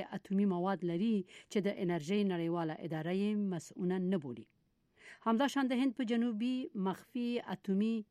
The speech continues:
په جنوب کې مخفي اټومي ښار جوړوي. دغه خبر د پاکستان د خارجه وزارت نطاق نفیس ذکریان نن په خبري کنفرانس کې ورکړی دی. د، د واشنگټن پوسټ د خارجي پالیسۍ د مجلې راپورټ یاد کړ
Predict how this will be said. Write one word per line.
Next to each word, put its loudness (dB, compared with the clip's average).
په 2
جنوب 4
کې 0
مخفي -2
اټومي 2
ښار 4
جوړوي. -8
دغه 0
خبر 2
د -2
پاکستان 0
د -2
خارجه 2
وزارت 2
نطاق -2
نفیس -2
ذکریان 2
نن 4
په -6
خبري -4
کنفرانس -4
کې -12
ورکړی -14
دی. -20
د، 4
د 4
واشنگټن 2
پوسټ 2
د -2
خارجي 0
پالیسۍ 0
د -2
مجلې -2
راپورټ 0
یاد 0
کړ 0